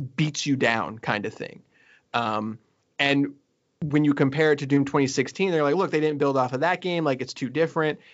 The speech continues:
It's blah, blah, blah, blah." Like, I don't know. I think the get good argument actually works here. And that, that's just a long way of me saying that, like, I think that the difficulties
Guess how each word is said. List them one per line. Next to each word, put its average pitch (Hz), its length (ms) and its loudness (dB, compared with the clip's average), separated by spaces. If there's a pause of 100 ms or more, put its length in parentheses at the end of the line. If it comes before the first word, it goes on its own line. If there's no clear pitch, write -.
(180)
It's 127 180 -2
blah, 139 320 2
blah, 123 120 2
blah, 120 160 4
blah." 151 320 4
Like, 127 300 0 (320)
I 143 100 4
don't 127 80 2
know. 120 100 -4 (120)
I 151 100 4
think 165 160 -2
the 151 60 0
get 139 220 0
good 131 160 2
argument 120 380 0
actually 120 320 -2
works 120 280 -8
here. - 180 -10 (600)
And 151 100 0
that, 156 140 2
that's 190 160 2
just 190 140 -4
a 170 40 2
long 151 240 6
way 143 140 6
of 127 60 2
me 131 120 2
saying 135 400 0
that, 120 160 -2
like, 104 320 -4 (480)
I 139 100 2
think 175 200 2
that 180 140 -2
the 151 80 2
difficulties 135 1000 -2